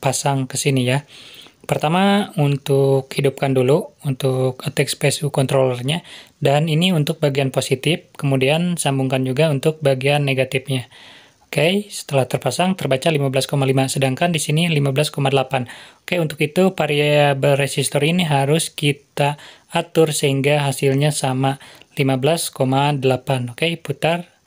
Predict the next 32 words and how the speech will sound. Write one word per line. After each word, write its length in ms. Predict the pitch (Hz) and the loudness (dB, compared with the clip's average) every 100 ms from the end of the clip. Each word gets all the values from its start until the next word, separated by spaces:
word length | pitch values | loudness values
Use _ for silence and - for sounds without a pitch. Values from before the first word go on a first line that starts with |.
| _ _ _ | _ _ _
Oke, 320 | - 156 160 151 | 0 2 2 0
sudah 260 | 139 135 127 | 0 0 0
sama 340 | 139 143 160 | 0 0 0
ya, 160 | 139 151 - - - - | 0 -2 -10 -20 -20 -6
lima 240 | 139 131 | -2 -2
belas 240 | 131 127 - | -2 -4 -2
koma 160 | 135 | -2
delapan. 400 | 127 123 127 123 | 0 -2 -4 -4
Oke, 140 | 185 190 185 | -2 -2 0
baik, 320 | 143 156 - | 0 -2 -4
kita 320 | 156 - 165 - | -6 -2 -2 0
akan 240 | 151 143 | -2 0
turunkan. 640 | 147 147 147 165 147 123 | 2 2 2 0 -2 -2
Oke, 240 | 135 180 - - - - - - _ _ 147 | -4 -4 -6 -18 -20 -20 -20 -20 _ _ -2
lima 160 | 135 | 0
belas 320 | 135 131 131 - | 2 2 0 0
koma 160 | 131 | 0
delapan 400 | 127 127 - 180 | 0 -2 0 -2
kita 400 | - 139 - 165 | -2 -4 -2 -2
turunkan. 720 | - 147 143 139 139 123 110 - _ _ _ _ _ _ _ _ _ - _ _ 151 | 2 2 2 0 -4 -4 -6 -14 _ _ _ _ _ _ _ _ _ -20 _ _ -2
Nah, 100 | 135 131 | 0 2
ini 240 | 131 165 | 0 0
dua 240 | 147 135 | 0 0
belas 160 | 135 131 | 0 -2
koma 320 | - 135 131 | -4 -2 -2
tiga. 480 | 127 131 135 143 - _ _ _ _ _ _ _ _ - | 0 -2 0 -2 -4 _ _ _ _ _ _ _ _ -2
Kemudian 800 | 135 135 135 151 175 185 185 185 - | 2 2 2 2 2 0 0 -2 0
turunkan 480 | 147 147 147 151 | 2 2 0 -2
lagi 320 | 147 143 165 185 | -2 -2 -4 -6
sebelas 560 | - - 143 135 - | -10 -10 -4 -2 0
koma 160 | 143 139 | 0 0
enam. 480 | 147 185 202 202 | 2 2 0 -2